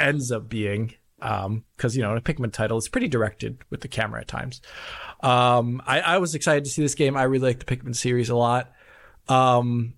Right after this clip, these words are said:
I guess the one thing I did notice, and, uh, Rich and I were talking about before this Direct started, where was,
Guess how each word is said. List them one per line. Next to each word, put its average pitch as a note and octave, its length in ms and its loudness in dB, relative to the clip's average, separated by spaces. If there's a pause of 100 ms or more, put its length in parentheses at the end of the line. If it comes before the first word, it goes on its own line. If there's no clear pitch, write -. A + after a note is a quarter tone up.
(120)
I D#3 60 -2
guess F3+ 160 0
the - 60 -4
one G3 140 2
thing G3+ 140 0
I D3+ 120 6
did C#3+ 220 4
notice, B2 440 0
and, B2+ 200 0
uh, A#2 220 0
Rich C3 200 0
and C3 80 0
I A#2 60 2
were G#2+ 80 0
talking A2+ 240 -2
about G#2 180 0
before A2 240 -6
this - 160 -6
Direct A#2 240 -2
started, G#2+ 480 -4
where G#2+ 420 -4 (200)
was, A#2 320 -4